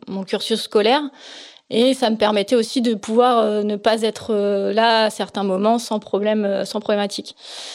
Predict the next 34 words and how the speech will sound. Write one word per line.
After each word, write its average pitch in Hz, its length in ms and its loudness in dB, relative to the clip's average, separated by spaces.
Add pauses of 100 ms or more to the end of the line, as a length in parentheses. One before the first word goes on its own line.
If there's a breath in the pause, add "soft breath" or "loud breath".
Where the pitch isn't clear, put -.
(460 loud breath)
Euh, 196 200 0
du 208 100 -4
coup, 240 140 -4
ça, 226 160 2
c'était 220 320 -4
bien. 254 320 2
Ça 240 140 -2
nous 208 120 -2
a 208 80 2
permis 208 320 0
de 214 160 -2
suivre, 226 380 -4
euh, 196 340 0
les 185 180 -2
entraînements 202 460 -2
du 208 160 -4
pôle, 233 260 2
euh, 190 420 0
toutes - 220 -12
les 208 100 4
semaines. 254 380 2
Et 190 680 -2
c'est 196 160 -6
là, 214 320 4
là 214 160 4
où 226 40 0
on 208 120 -4
a 175 80 -4
monté 196 280 -2
vraiment 202 280 0
le, 190 400 0
le 202 160 0
rythme 233 340 2
et 190 600 -4